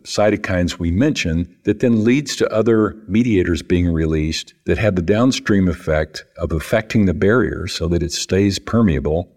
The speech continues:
and leading to esophageal inflammation to try to kill the parasite or whatever it is and clean it up. And then they have remodeling, which is where we get the fibrosis afterwards if it's long-term and they don't recover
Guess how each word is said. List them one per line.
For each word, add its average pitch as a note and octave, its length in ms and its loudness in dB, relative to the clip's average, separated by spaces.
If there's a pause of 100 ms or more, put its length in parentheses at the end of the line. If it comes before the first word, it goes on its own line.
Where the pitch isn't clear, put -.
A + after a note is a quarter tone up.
and F#2 320 0
leading F#2+ 300 2
to - 80 -4
esophageal D#2 720 -2
inflammation D#2 840 -2 (240)
to E2 100 -4
try E2+ 260 0
to D#2 200 0 (260)
kill A#2+ 220 2
the G2+ 80 2
parasite E2+ 580 0
or D2 60 0
whatever E2+ 400 2
it D2+ 80 0
is E2+ 480 -2
and D2+ 140 -10
clean G#2 260 0
it E2+ 80 0
up. F2+ 240 0 (520)
And F#2 140 -4
then A2 120 4
they G2 100 2
have F#2+ 240 0
remodeling, F2 920 0
which - 340 -2
is D#2+ 240 -4
where F#2 140 4
we F2 140 2
get E2+ 140 0
the E2 80 -6
fibrosis D2+ 840 -2 (200)
afterwards D#2+ 560 0
if D2+ 120 -2
it's - 200 -6
long-term D#2 520 0
and C#2+ 220 -2 (140)
they D#2+ 100 0
don't D#2 180 -2
recover F2 540 0